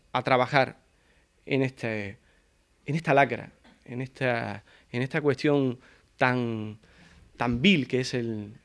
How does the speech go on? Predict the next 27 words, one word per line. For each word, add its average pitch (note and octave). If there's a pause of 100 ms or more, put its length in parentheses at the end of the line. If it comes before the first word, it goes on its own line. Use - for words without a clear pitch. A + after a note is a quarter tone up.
(140)
el A2+
machismo D3+
terrorista, C#3+
el -
terrorismo C3+
machista, F#3 (280)
o -
como, A#2+
como A#2
queramos D3+
definirlo, D#3+ (680)
pero D3+
sobre E3
todo G3+
hacerlo G3+ (360)
como C#3+
hombre G3
y F3
hacerlo F#3+
desde D#3+
una E3+
perspectiva D3+
científica, C3+ (380)
porque D#3+
eso, F3 (840)
y D3
esto D3+